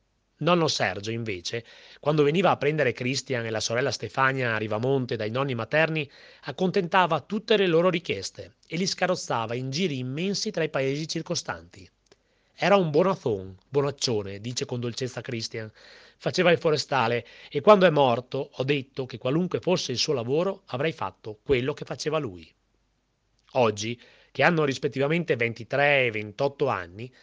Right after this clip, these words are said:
Nicola Saren e Christian Brancaleone possono dire che a quelle promesse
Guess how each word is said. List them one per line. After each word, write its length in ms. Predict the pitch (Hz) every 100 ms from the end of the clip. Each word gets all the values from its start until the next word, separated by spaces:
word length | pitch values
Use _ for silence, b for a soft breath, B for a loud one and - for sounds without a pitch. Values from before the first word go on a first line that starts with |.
| b b
Nicola 420 | 160 214 208 160 127
Saren 380 | 131 143 160
e 40 | 123
Christian 420 | - 147 - 113
Brancaleone 800 | 117 131 127 143 110 92 95 107 _
possono 380 | - 190 - 175
dire 260 | 123 107 107
che 140 | -
a 40 | 117
quelle 240 | 208 170
promesse 600 | 127 123 87 85 - 127